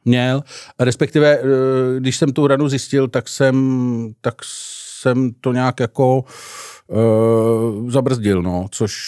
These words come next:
jako nebylo úplně easy, ale jako nějak se to jako dalo dělat, no. Jako nebyly sociální sítě, takže jsem o tom nemohl psát jako <laughs> posty na sociálních sítích, jak je to jako hrozný a aby si všichni dávali pozor. Jako vlastně ne to,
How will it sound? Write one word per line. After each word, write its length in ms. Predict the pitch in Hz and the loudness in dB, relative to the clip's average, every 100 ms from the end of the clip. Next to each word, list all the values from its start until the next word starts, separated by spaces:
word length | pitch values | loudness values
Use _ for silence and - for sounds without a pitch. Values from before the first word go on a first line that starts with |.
| - - 101 110 98 | -12 -14 -10 -8 -6
jako 220 | 104 123 | -4 -2
nebylo 260 | 113 110 123 | 0 2 2
úplně 560 | 107 120 117 104 90 85 - _ - | 0 0 2 2 0 -4 -14 _ -4
easy, 420 | 127 135 156 160 151 | 0 2 2 2 2
ale 480 | 120 120 123 120 101 _ _ _ - | 2 2 2 0 -4 _ _ _ -12
jako 300 | 101 107 117 | -8 -6 -2
nějak 300 | 110 107 107 | 0 0 -4
se 140 | - 107 | -10 -8
to 540 | - 110 110 101 95 117 113 - | -4 -2 -2 -4 -8 -16 -20 -8
jako 280 | 107 - 110 | -8 -6 -6
dalo 300 | 104 104 110 | -2 0 0
dělat, 340 | 110 117 92 | -2 -4 -6
no. 280 | 101 90 92 95 | -8 -8 -10 -14
Jako 300 | - 110 95 _ _ _ _ _ _ _ _ _ - | -8 -6 -6 _ _ _ _ _ _ _ _ _ -8
nebyly 240 | 110 123 | -2 -2
sociální 440 | 117 104 127 117 113 | -4 -4 -2 -2 -4
sítě, 280 | - 90 107 | -6 -8 -6
takže 240 | 104 101 | -6 -8
jsem 180 | - 101 | -8 -8
o 60 | |
tom 140 | 98 107 | -6 -6
nemohl 200 | 107 107 - | -4 -6 -8
psát 320 | - 104 104 | -2 -2 -2
jako 240 | 104 113 113 - - | -6 -6 -8 -10 -12
<laughs> 220 | - - | -10 -2
posty 280 | 117 - 123 | -2 0 -2
na 100 | 113 | -2
sociálních 500 | - - 120 117 110 | -6 -4 -2 -2 -4
sítích, 400 | - 101 113 113 | -6 -6 -6 -6
jak 140 | 101 | -6
je 80 | 113 | -6
to 80 | 117 | -6
jako 260 | 107 - | -6 -4
hrozný 500 | 110 107 95 110 117 | -2 -2 -4 -4 -6
a 60 | 113 - - - - | -8 -14 -18 -18 -8
aby 120 | 104 104 | -4 -2
si 120 | 117 | -4
všichni 280 | - - 110 | -6 -4 -2
dávali 280 | 101 117 | -2 -2
pozor. 300 | 110 104 123 | -2 -2 0
Jako 200 | 123 143 | 0 0
vlastně 360 | 131 123 - 127 | -2 -2 -2 -4
ne 160 | 117 123 | -4 -8
to, 200 | 113 | -10